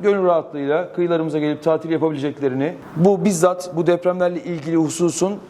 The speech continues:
bizzat uzmanları tarafından bu şekilde ifade edildiğini ben buradan çok açık yüreklilikle ifade etmek istiyorum. Çünkü bizzat onlardan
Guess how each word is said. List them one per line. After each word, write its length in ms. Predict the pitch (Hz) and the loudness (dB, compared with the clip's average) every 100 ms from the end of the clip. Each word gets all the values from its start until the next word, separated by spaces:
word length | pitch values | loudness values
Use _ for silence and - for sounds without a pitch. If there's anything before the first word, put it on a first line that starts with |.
| - - | -14 -2
bizzat 420 | 190 156 170 - | 0 4 2 2
uzmanları 440 | 160 156 165 175 175 | -2 0 2 0 0
tarafından 540 | 170 160 156 156 156 | 0 0 0 -2 0
bu 80 | 196 | 0
şekilde 340 | 190 147 151 | -2 -2 -6
ifade 420 | 139 151 156 160 | -4 0 2 2
edildiğini 580 | 160 143 131 143 180 254 - - - - | 0 -2 -2 0 2 0 -4 -20 -16 -2
ben 200 | - 185 | 0 2
buradan 300 | 185 156 202 - - - | 2 2 -2 -4 -10 -2
çok 260 | 175 - | -2 0
açık 240 | 175 - 190 | -6 -4 0
yüreklilikle 520 | 175 170 139 - 233 | 0 0 -10 -6 -6
ifade 300 | 180 175 165 | 0 0 0
etmek 240 | 165 160 | -4 -6
istiyorum. 480 | - - 143 202 226 - | -6 -2 2 2 0 -6
Çünkü 460 | 190 170 226 247 - - - - - | -4 0 0 0 -4 -18 -20 -20 -4
bizzat 480 | 214 180 185 220 - - | 0 4 4 2 -2 -2
onlardan 560 | 175 180 180 180 208 | 0 2 2 2 0